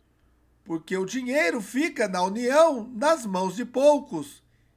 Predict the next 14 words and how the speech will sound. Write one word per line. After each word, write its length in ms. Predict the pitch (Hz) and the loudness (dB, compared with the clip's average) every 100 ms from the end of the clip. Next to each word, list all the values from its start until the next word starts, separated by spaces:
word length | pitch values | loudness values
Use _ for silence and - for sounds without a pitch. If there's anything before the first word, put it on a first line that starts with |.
| _ | _
que 100 | 147 | -12
determinam 960 | 151 185 240 262 240 285 349 294 180 165 | -8 -6 -6 -6 -4 -4 -4 -4 -6 -6
pra 280 | - 285 240 | -6 -2 -2
onde 280 | 190 190 | -2 -6
vai, 520 | 220 240 294 302 208 - _ _ _ _ _ | -4 0 2 0 -4 -10 _ _ _ _ _
conforme 720 | 160 160 - 214 294 320 214 | -8 -8 -4 0 2 2 -2
conchavos 840 | 202 277 311 - 269 294 311 190 - | -4 -4 -4 -4 2 4 4 -2 -6
políticos. 960 | 226 240 285 285 - 160 139 - - _ _ _ _ _ _ _ _ _ _ _ _ - | -6 -2 -2 -2 -8 -10 -10 -14 -20 _ _ _ _ _ _ _ _ _ _ _ _ -6
E 100 | 294 | -6
você, 760 | 330 392 - 262 240 185 151 - _ _ _ _ - | -2 -4 -4 2 2 2 -2 -14 _ _ _ _ -10
o 120 | 233 | -8
que 160 | 320 | -6
prefere, 880 | 349 349 349 - 381 196 170 147 135 _ _ _ _ _ | -4 -2 -4 -2 2 2 2 -6 -8 _ _ _ _ _
república 1120 | - - 165 - 240 370 392 381 381 381 440 | -10 -6 -6 -6 -2 -2 -2 -6 -2 0 0